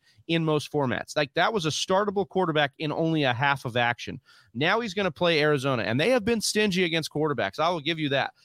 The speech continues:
But they faced Trevor Lawrence and a struggling Tannehill in two of those games, so we've gotta be, have a little bit of perspective.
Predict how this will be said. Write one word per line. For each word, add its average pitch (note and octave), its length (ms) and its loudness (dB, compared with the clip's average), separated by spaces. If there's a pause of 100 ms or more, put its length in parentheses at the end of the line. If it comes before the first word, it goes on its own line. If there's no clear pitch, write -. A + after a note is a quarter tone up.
(120)
But B2 100 -14
they D3+ 100 0
faced C#3 260 -2
Trevor D#3 260 2
Lawrence C#3+ 440 0
and D3+ 160 0
a E3 40 0
struggling D3+ 440 0
Tannehill C3+ 440 0
in A#2+ 60 -2
two C#3 200 0
of C#3 60 0
those D3+ 200 0
games, A2 320 -2
so A#2 60 -2
we've A2+ 100 -2
gotta B2+ 200 0
be, C#3 200 -2
have C3+ 160 0
a C3 40 -2
little C#3 140 0
bit D3+ 140 -2
of C#3 60 -4
perspective. A2+ 520 -4